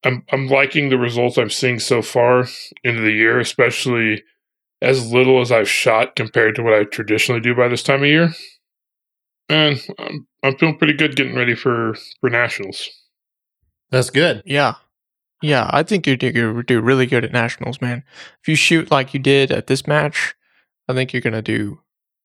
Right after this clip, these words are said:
Speaker 3: great at nationals. So, I'm excited. But the important thing is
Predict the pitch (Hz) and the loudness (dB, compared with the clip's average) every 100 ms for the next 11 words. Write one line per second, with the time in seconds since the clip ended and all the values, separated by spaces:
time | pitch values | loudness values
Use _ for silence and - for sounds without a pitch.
0 | _ _ _ 113 117 107 - - 120 131 | _ _ _ -2 0 -2 -6 -14 -12 -10
1 | - - - - - - _ _ _ _ | -8 -10 -12 -20 -20 -20 _ _ _ _
2 | _ _ _ _ _ _ _ _ _ - | _ _ _ _ _ _ _ _ _ -4
3 | 123 - - _ - 131 - - - - | -4 -4 -10 _ -6 -4 -4 -4 -4 -6
4 | - _ _ _ _ _ _ _ _ _ | -12 _ _ _ _ _ _ _ _ _
5 | _ _ _ _ _ _ _ _ _ _ | _ _ _ _ _ _ _ _ _ _
6 | 165 165 143 - - _ _ - - - | 2 2 2 -4 -16 _ _ -12 -10 -6
7 | 143 156 147 135 139 131 131 131 127 - | 2 2 2 0 2 4 2 2 -2 -6
8 | - | -8